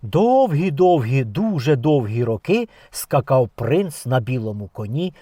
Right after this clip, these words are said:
у пошуках принцеси. Довгі-довгі, дуже довгі роки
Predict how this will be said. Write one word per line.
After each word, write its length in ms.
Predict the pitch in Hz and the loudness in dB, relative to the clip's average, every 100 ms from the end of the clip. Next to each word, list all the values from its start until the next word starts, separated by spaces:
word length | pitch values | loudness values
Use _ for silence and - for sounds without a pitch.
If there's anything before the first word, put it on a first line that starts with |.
| - | -12
у 140 | 135 127 | -6 -6
пошуках 600 | 120 113 - - 101 - | -6 -8 -8 -10 -12 -12
принцеси. 760 | 101 101 - - 104 - - _ _ _ _ - - - - | -14 -12 -14 -12 -12 -14 -20 _ _ _ _ -20 -20 -20 -10
Довгі-довгі, 1400 | 107 165 240 262 262 175 175 190 151 185 175 117 139 - - | -2 2 4 4 2 2 -2 0 4 4 4 0 -2 -4 -10
дуже 560 | 113 107 220 220 123 143 | -10 0 2 2 2 2
довгі 480 | 120 156 127 107 120 | 2 2 2 0 -4
роки 500 | 113 101 160 220 | -4 -4 0 2